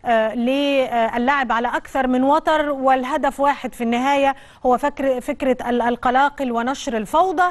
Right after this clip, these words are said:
آه، اليوم السابع نشرت تفاصيل اجتماع أعضاء تنظيم، آه، الإخوان الإرهابي في، آه، إحدى العواصم العالمية، آه، بهدف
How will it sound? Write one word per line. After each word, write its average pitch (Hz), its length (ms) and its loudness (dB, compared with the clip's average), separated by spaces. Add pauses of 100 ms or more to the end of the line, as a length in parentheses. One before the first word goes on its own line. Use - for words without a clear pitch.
(360)
آه، 240 200 -4
اليوم 320 280 0
السابع 339 380 0
نشرت 247 580 -2
تفاصيل 254 760 -2
اجتماع 269 680 0
أعضاء 247 420 0
تنظيم، 262 680 -2 (420)
آه، 226 240 -2
الإخوان 247 640 0
الإرهابي 247 760 -2
في، 269 400 -2 (380)
آه، 226 220 0 (100)
إحدى 254 440 0 (120)
العواصم 254 880 0 (360)
العالمية، 240 1500 0 (260)
آه، 226 600 4
بهدف 277 1120 0